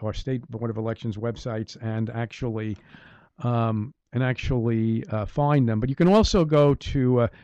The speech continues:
the New York State Conservative Party website, and we actu-, we're linked in with them so people can look at 'em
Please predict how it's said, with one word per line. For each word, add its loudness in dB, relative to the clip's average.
the 2
New 6
York 6
State 2
Conservative -2
Party -2
website, -2
and 0
we 2
actu-, -4
we're 2
linked 0
in 2
with -4
them -2
so -4
people -4
can -4
look -4
at -4
'em -4